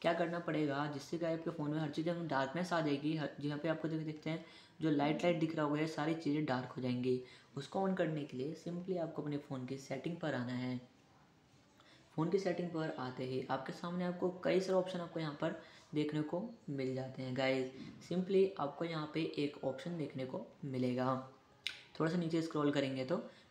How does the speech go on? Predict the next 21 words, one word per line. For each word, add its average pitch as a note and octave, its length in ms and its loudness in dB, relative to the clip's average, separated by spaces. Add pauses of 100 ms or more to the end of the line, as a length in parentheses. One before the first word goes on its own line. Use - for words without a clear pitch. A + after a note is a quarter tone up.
display C3 420 2
का, B2+ 140 -2
जो B2+ 160 0
display C#3 400 2
का F#3 80 6
option F3+ 220 0
आपको F3 200 0
दिख C#3 220 -2
रहा C3+ 120 2
है D3 240 0 (240)
उस D#3+ 140 -4
पे G3 120 0
आपको E3+ 260 2
simply D3 400 0 (360)
क्लिक B2+ 260 0
कर B2+ 140 0
देना B2 240 -2
है। B2 220 0
क्लिक B2+ 340 0
करते C3+ 300 0
ही F#3+ 360 4